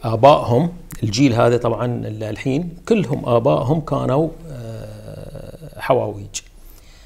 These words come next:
فمع التطور، آه، انتقلوا إلى، آه، اللي هو فرع واحد من الفروع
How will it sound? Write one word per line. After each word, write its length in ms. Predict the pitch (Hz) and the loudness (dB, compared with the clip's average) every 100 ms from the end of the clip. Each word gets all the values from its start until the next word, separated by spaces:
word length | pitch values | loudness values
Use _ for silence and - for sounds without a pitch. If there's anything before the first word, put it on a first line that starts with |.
| - - - - - | -20 -20 -20 -18 -2
فمع 920 | 117 110 113 - - - - 147 170 | 2 2 0 -4 -18 -14 0 2 4
التطور، 720 | - 175 185 196 143 123 123 - - - - - - - - - - - | 2 4 6 6 6 2 -2 -8 -20 -20 -20 -20 -20 -20 -20 -20 -20 -18
آه، 720 | 110 107 107 104 104 107 110 - - - - - - 117 | -14 -12 -14 -16 -16 -16 -16 -18 -20 -20 -20 -20 -6 -4
انتقلوا 720 | 113 - 190 180 180 180 180 - - - | 0 2 4 4 6 4 2 -4 -16 -6
إلى، 400 | 127 131 135 151 - - - - | -2 0 0 -2 -10 -20 -20 -18
آه، 760 | 135 113 110 107 107 - - - | -14 -12 -12 -14 -16 -16 -16 -12
اللي 160 | 113 113 | -6 -2
هو 220 | 113 107 | -2 -2
فرع 340 | - 156 127 | 4 4 4
واحد 340 | 127 127 127 120 | 2 0 -2 -4
من 60 | |
الفروع 480 | 117 107 117 113 | -6 -6 -4 -2